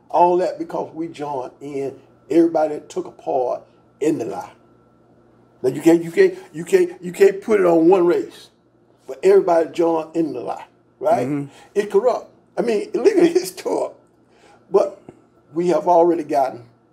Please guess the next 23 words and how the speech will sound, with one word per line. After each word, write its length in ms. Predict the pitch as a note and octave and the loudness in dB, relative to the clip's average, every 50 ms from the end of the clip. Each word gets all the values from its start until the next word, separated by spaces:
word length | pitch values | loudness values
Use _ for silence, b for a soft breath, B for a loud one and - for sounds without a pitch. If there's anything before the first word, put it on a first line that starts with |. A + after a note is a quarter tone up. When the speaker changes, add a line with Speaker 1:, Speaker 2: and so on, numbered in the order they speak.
| _ _ _ _ _ _ _ _ _ _ _ _ _ _ _ | _ _ _ _ _ _ _ _ _ _ _ _ _ _ _
Speaker 1:
six, 300 | _ - - - D#3 - D#3+ - | _ -12 -10 -8 -6 -4 -6 -6
six 260 | - - E3+ E3+ - | -2 -2 -2 0 0
acre 160 | D3 C#3+ - - | -2 -4 -4 -4
land. 320 | - G2 - - - - - _ _ _ _ _ _ _ - | -4 -4 -4 -6 -8 -12 -18 _ _ _ _ _ _ _ -4
Emancipation 500 | C#3+ C#3+ C#3+ - - D3+ D3 C#3+ - D3 | -2 -2 -2 -4 -6 -6 -6 -6 -4 -4
got 140 | C3 B2 | -4 -2
their 120 | B2+ B2 A#2 | -4 -4 -4
own 260 | B2+ B2+ B2 B2 B2+ | -4 -4 -6 -6 -8
land. 220 | C3 - - - - _ _ _ _ _ _ _ b b b b b b b b _ | -10 -14 -14 -18 -20 _ _ _ _ _ _ _ b b b b b b b b _
If 400 | D3+ D3+ D3 - - - - - - _ _ _ _ _ _ _ _ _ _ _ - | -4 -4 -4 -6 -8 -14 -16 -18 -20 _ _ _ _ _ _ _ _ _ _ _ 4
all 260 | D3 D#3 F3+ F#3+ F#3+ | 4 4 4 4 0
these 240 | F#3 G#3 G#3 G3+ F#3 | -2 -4 -10 -14 -16
creeks 520 | - - G#3 G3 - - _ _ _ _ _ _ _ _ _ _ _ _ _ _ _ _ _ _ _ _ _ _ _ _ _ _ - | -14 -12 -12 -12 -12 -12 _ _ _ _ _ _ _ _ _ _ _ _ _ _ _ _ _ _ _ _ _ _ _ _ _ _ -4
come 160 | - D3 D#3 | -2 0 0
together 320 | D3+ C#3+ D#3 - - - - _ _ _ _ _ _ _ _ _ _ _ _ _ _ _ _ _ - | 0 0 -2 -2 -4 -8 -14 _ _ _ _ _ _ _ _ _ _ _ _ _ _ _ _ _ -8
in, 180 | F3+ F3 - C3 | -4 -2 0 0
uh, 400 | C3 C3+ B2+ C3 B2 A#2 A2+ A#2 - - _ _ b b b b b b b _ - | 2 2 2 2 0 -2 -6 -10 -14 -18 _ _ b b b b b b b _ -2
nineteen 380 | C3 E3 F3+ F3 - F3+ F3+ F3 | 0 0 0 0 -2 -4 -2 -2
fifty-four, 520 | - F3 F3 E3+ - E3 - - - - - _ _ _ _ _ _ _ _ _ _ _ b b b b b b b _ | -2 -4 -4 -6 -6 -6 -6 -6 -8 -12 -18 _ _ _ _ _ _ _ _ _ _ _ b b b b b b b _
when 220 | - A#2 B2+ B2 | -10 -10 -8 -8
the 140 | A#2 A#2 G#2+ | -8 -8 -10
school 320 | - - - E3+ F3 F#3 E3+ | -10 -6 -4 -2 -2 0 0
board 400 | D#3 D#3 E3 E3 - - - | 2 2 2 2 0 -4 -8